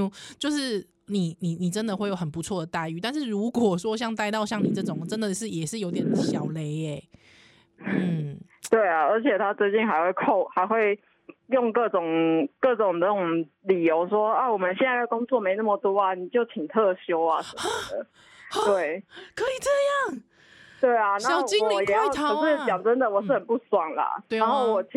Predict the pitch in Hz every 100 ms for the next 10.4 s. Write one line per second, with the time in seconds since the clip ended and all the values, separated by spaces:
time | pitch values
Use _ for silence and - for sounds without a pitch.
0 | 247 254 202 190 247 240 226 240 226 190
1 | 190 202 202 170 160 202 247 - - _
2 | - 392 - 254 254 196 226 277 - 214
3 | 240 214 185 - - - 262 269 240 254
4 | 185 226 233 240 208 170 208 202 196 160
5 | 156 226 208 - 180 - - 208 - 202
6 | 180 185 156 - - 160 180 175 - -
7 | 190 208 - _ - - - 277 254 202
8 | 190 220 247 196 190 - 220 226 226 214
9 | 214 214 214 208 196 175 254 220 214 202
10 | 226 - 170